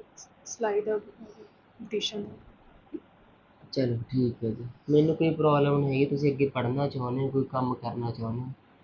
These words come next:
Speaker 2: ਮੇਰੇ ਵੱਲੋਂ ਫੁੱਲ ਆਜ਼ਾਦੀ ਹੈ ਜੀ। ਬਸ ਕਿਸੇ ਵੀ ਚੀਜ਼ ਦਾ ਲਾਂਭਾ ਨਹੀਂ ਆਉਣਾ ਚਾਹੀਦਾ।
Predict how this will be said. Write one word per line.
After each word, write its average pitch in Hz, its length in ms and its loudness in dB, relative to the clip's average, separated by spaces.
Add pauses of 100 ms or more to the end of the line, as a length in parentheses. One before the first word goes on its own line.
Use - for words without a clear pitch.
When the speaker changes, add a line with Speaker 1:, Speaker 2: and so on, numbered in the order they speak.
(380)
Speaker 2:
ਮੇਰੇ 151 220 8
ਵੱਲੋਂ 151 300 4
ਫੁੱਲ 143 280 2
ਆਜ਼ਾਦੀ 123 520 2
ਹੈ 107 60 0
ਜੀ। 110 160 -4 (600)
ਬਸ 151 180 4
ਕਿਸੇ 165 280 0
ਵੀ 160 100 0
ਚੀਜ਼ 160 220 0
ਦਾ 160 80 2
ਲਾਂਭਾ 147 340 2
ਨਹੀਂ 147 140 2
ਆਉਣਾ 117 180 -2
ਚਾਹੀਦਾ। 110 440 -4